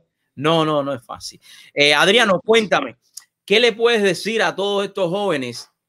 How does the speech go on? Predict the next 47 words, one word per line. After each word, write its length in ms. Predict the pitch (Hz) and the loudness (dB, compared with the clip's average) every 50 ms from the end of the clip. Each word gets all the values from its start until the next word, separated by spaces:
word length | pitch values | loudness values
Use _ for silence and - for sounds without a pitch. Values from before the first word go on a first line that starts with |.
| _ _ _ _ | _ _ _ _
que 120 | - 151 147 | -6 -4 -2
en 80 | 147 | 0
el 180 | 143 139 135 131 | -2 -2 -4 -2
caso 400 | - 214 220 214 - 208 196 160 | -2 -2 -2 0 -2 -4 -4 -2
tuyo, 380 | 202 220 202 165 131 107 - _ _ _ _ _ _ _ | -2 0 0 0 -2 -4 -8 _ _ _ _ _ _ _
y 100 | 127 123 | -4 -4
aquí 180 | 123 120 135 160 | -4 -2 -2 0
voy 200 | 165 185 190 180 | 2 4 4 4
a 40 | |
la 120 | 170 151 135 | 4 2 0
pregunta, 480 | 139 143 160 185 185 160 127 120 117 | 0 0 0 0 -2 -2 -4 -2 -2
¿no? 240 | 139 165 180 180 - _ _ _ _ _ _ _ _ _ _ _ _ _ | 0 -2 -2 -4 -8 _ _ _ _ _ _ _ _ _ _ _ _ _
Cuando 300 | 165 170 180 180 175 175 | 0 2 2 2 2 2
tú 140 | 208 233 | 4 4
has 120 | 254 247 247 | 4 4 2
hecho 180 | 247 - 233 | 2 2 2
el 100 | 208 175 | 2 2
programa, 580 | 151 170 170 175 190 214 196 170 151 143 175 _ _ _ | 2 0 2 2 4 4 2 2 -2 -4 -8 _ _ _
cuando 220 | - 127 127 127 127 | -8 -6 -4 -4 -2
lo 100 | 131 131 | 0 0
hacías 420 | 123 120 - - 226 214 202 151 139 | 0 0 -2 -4 -2 0 0 0 0
y 60 | 127 | 0
ahora 300 | 120 120 139 180 185 160 | 0 0 2 2 0 0
que 60 | 151 147 | 0 -2
lo 60 | 135 | -4
estás 240 | 131 - 180 170 160 | -2 -2 -2 -2 -2
haciendo, 560 | 151 - - 208 208 190 165 143 147 143 - _ _ _ _ _ - _ | -4 -6 -4 -4 -4 -4 -4 -4 -6 -8 -8 _ _ _ _ _ -18 _
siempre, 720 | - - - - - 254 262 214 254 247 226 220 214 - - | -12 -4 0 2 2 2 2 2 0 2 2 2 0 -2 -2
eh, 220 | 165 165 151 131 | -2 -2 0 0
te 100 | 160 165 | 0 2
has 140 | 196 220 233 | 2 2 0
enfocado 520 | 220 165 185 190 190 - 247 247 233 208 185 | -2 -2 -2 -4 -2 0 2 2 2 2 2
en 60 | 175 | 0
entrevistar 540 | 170 160 175 156 151 151 160 - 208 208 202 | 0 0 0 -2 -2 -2 -4 -2 0 0 0
a 80 | 185 | 0
todo 220 | 160 190 190 185 180 | 2 2 2 2 2
el 60 | 175 | 0
mundo 260 | 175 190 190 185 180 | 0 -2 -2 -2 -2
por 200 | 139 147 143 135 | 0 -2 -2 -2
igual, 360 | 131 123 127 123 113 104 - _ _ _ | -2 -4 -4 -6 -6 -8 -10 _ _ _
tanto 640 | - 208 220 247 254 254 214 202 233 226 226 220 - _ _ _ - | 0 2 2 2 2 -2 -2 0 2 2 2 0 -4 _ _ _ -4
las 260 | 151 143 139 139 143 | -2 0 0 0 0
llamadas 460 | 139 131 131 139 160 208 226 226 220 | 0 0 2 4 4 6 6 6 6
estrellas, 460 | 220 214 - 208 208 208 190 160 135 | 4 2 2 0 0 2 2 2 0
como 260 | - 135 127 131 135 170 | 0 -4 -4 -2 0 2
digo 180 | 208 214 208 | 2 4 6
yo, 100 | 208 240 | 6 6